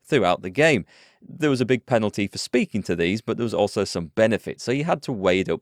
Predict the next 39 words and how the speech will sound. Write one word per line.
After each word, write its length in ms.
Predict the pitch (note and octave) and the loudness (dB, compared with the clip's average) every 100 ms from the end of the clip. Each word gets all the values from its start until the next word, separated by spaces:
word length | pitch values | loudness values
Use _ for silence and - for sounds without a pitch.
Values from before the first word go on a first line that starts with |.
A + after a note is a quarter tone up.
| _ | _
whether 280 | D#2+ D#2 D#2 | -6 -4 -6
it 160 | D#2 - | -8 -10
was 160 | D#2 F2+ | -8 2
worth 260 | B2+ A#2+ | 2 2
it. 100 | F3 - - | -2 -6 -6
If 140 | - G#3 | -4 -4
you 60 | |
play 220 | - D#3 A#2+ | 2 2 2
as 120 | A2+ | 0
Achilles, 480 | - B3+ F3+ G#2 - - - | 0 4 4 2 -4 -20 0
your 200 | C#3+ D#3 | 2 4
goal 300 | B2 B2 B2 | 4 4 4
is 160 | A2+ - | -2 -6
to 80 | G#2 | 0
go 220 | A#2+ A2 | 4 6
around 320 | G#2 G#2 G2+ | 6 4 4
the 80 | G2 | 2
map 260 | G2+ G2+ - | 2 0 0
giving 280 | A2+ G#2+ G2 | -2 0 -2
the 60 | |
beat 360 | F2 D3+ F3+ D#2 | 0 2 2 0
down 260 | G2 F#2 - | 0 0 -2
to 120 | - | -4
other 160 | G#2+ F#2+ | 0 2
heroes 340 | C#3+ A2+ G2 | 4 4 2
to 100 | - | -2
prove 240 | - C3 A2+ | 0 0 0
to 80 | A2+ | -2
the 100 | G2+ | 2
world 260 | A2 A2 | 2 2
that 120 | G#2 | 0
you 240 | G2 C#3 C3+ | 0 2 6
are 320 | G#2 F2 A2+ - _ _ _ _ | 6 4 2 -4 _ _ _ _
the 60 | G2 | -8
greatest 500 | G#2 A#2 B2+ C#3 - | 0 2 2 0 -4
warrior 460 | F#2+ G#2+ G#2 G2 F2+ | 2 2 2 0 0
of 120 | F2 | -2
the 80 | F2+ | -4
time. 380 | E3 D#3+ E2+ | 0 2 0